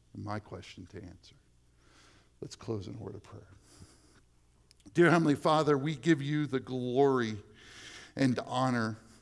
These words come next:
for the ways that you have worked in our hearts and lives. We thank you, Lord, for these churches, for these churches that have challenged us.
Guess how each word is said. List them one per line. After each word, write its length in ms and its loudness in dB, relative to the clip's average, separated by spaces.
for 140 0
the 80 4
ways 400 8
that 200 -2
you 180 6
have 180 6
worked 480 -2
in 140 4
our 240 4
hearts 520 0
and 160 -6
lives. 680 -6
We 100 0
thank 360 6
you, 100 8
Lord, 300 6
for 140 0
these 400 -2
churches, 960 -2
for 140 0
these 280 0
churches 640 0
that 180 2
have 120 -8
challenged 880 -2
us. 500 -8